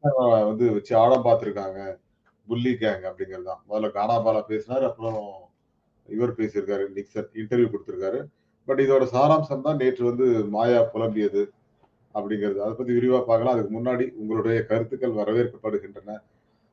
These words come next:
அதே போல் நம்ம சேனலை லைக் பண்ணுங்க, சப்போர்ட் பண்ணுங்க, சப்ஸ்கிரைப் பண்ணுங்க,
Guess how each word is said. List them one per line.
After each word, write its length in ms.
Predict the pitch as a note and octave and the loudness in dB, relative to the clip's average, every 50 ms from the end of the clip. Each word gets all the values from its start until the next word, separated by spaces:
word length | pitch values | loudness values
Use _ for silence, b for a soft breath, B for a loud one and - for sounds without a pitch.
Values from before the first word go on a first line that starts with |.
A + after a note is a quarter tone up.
| _ | _
அதே 220 | - A2+ A#2+ B2+ B2+ | -2 2 4 4 4
போல் 240 | A#2+ B2+ B2 A#2+ - | 4 2 0 -2 -4
நம்ம 160 | A2+ A2 G#2+ G#2 - | -6 -8 -8 -4 -2
சேனலை 320 | A2+ A2+ A#2+ A#2+ A2+ G#2 | 0 0 2 2 0 0
லைக் 160 | G#2 G#2+ G#2+ | 0 -2 -2
பண்ணுங்க, 340 | G#2+ - A2 A2 A2+ A2+ A2+ - | -2 -4 -4 -4 -4 -6 -6 -8
சப்போர்ட் 240 | G2+ - A#2+ A#2+ A#2 | -8 -6 -4 -4 -4
பண்ணுங்க, 280 | - G#2+ G#2 G#2 G#2 - | -2 -4 -4 -4 -4 -6
சப்ஸ்கிரைப் 280 | G2+ G2 - - A2 A2+ | -8 -12 -12 -8 -6 -6
பண்ணுங்க, 440 | G#2 - G2 G2 F#2+ F#2+ G2+ G2 | -6 -8 -10 -14 -14 -16 -18 -20